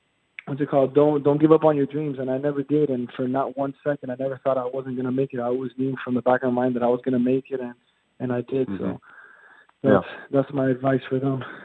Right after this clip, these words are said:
Speaker 1: You don't have to
Speaker 2: Yeah,
Speaker 1: have
Speaker 2: you
Speaker 1: experience to play. I promise you that. <laughs>
Speaker 2: Yeah, you, you, uh, you never gave up on your dreams. You never stopped working. You, you know, one thing you left out is that you worked your butt off. And we'd see you in that, that indoor at wee hours of the night, kicking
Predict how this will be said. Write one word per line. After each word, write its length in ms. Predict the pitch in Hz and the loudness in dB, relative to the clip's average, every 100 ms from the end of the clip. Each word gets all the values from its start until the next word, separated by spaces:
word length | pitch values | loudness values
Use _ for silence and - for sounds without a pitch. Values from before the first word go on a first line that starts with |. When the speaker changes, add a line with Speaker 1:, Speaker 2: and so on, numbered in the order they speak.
| - - - | -20 -8 -2
Speaker 1:
You 80 | |
don't 100 | 139 143 | 2 2
have 140 | 135 | 4
to 60 | 123 | 6
Speaker 2:
Yeah, 100 | 117 | 6
Speaker 1:
have 80 | - | 8
Speaker 2:
you 80 | 123 | 6
Speaker 1:
experience 260 | 147 147 131 | 8 6 4
to 60 | 139 | 0
play. 200 | - 135 123 | 2 2 0
I 40 | |
promise 360 | - 135 143 139 | 2 2 4 4
you 100 | 143 | 6
that. 220 | 139 127 - - - - - - - - | 6 6 2 -10 -20 -20 -18 -18 -6 -2
<laughs> 80 | - - | -2 -2
Speaker 2:
Yeah, 120 | 98 87 | -2 0
you, 260 | 92 113 - | -2 -6 2
you, 180 | 131 123 | 8 8
uh, 300 | 117 107 107 - - 123 | 10 8 6 -6 -10 0
you 120 | 135 | 6
never 240 | 143 135 | 6 6
gave 200 | 131 131 127 | 6 4 4
up 160 | - | 0
on 80 | 113 | -4
your 100 | 107 - | -4 -2
dreams. 220 | 117 113 101 | -2 -2 -4
You 100 | 101 | 0
never 240 | 107 104 | 0 0
stopped 280 | - 104 - | 0 0 0
working. 320 | 101 101 92 92 | 0 0 -2 -6
You, 240 | 98 98 _ _ _ _ - | -8 -8 _ _ _ _ -8
you 80 | |
know, 40 | 90 | -2
one 160 | 107 107 | -2 -2
thing 160 | 110 101 | -4 -2
you 140 | 101 | 0
left 300 | 101 98 - | 2 2 2
out 240 | 101 98 92 | 2 2 0
is 60 | 85 | -10
that 120 | 87 - | -12 -14
you 100 | 98 | -10
worked 380 | 98 95 - - | -6 -4 -6 -12
your 80 | 92 | -8
butt 220 | 92 85 | -6 -4
off. 220 | 78 80 _ _ _ _ - | -6 -10 _ _ _ _ -12
And 100 | 87 | -10
we'd 100 | 95 - | -10 -6
see 100 | 98 | -2
you 180 | 95 95 | 2 0
in 100 | 95 | 0
that, 220 | 95 95 - | 0 0 -2
that 240 | 95 92 | -2 0
indoor 520 | 101 101 101 101 101 - _ _ | -2 0 0 2 0 -6 _ _
at 120 | 98 98 - | -8 -6 2
wee 80 | 104 | 4
hours 300 | 101 98 92 | 6 4 2
of 60 | |
the 60 | 92 | -2
night, 260 | 92 95 98 _ - | 0 0 0 _ -6
kicking 220 | 107 98 | -4 -4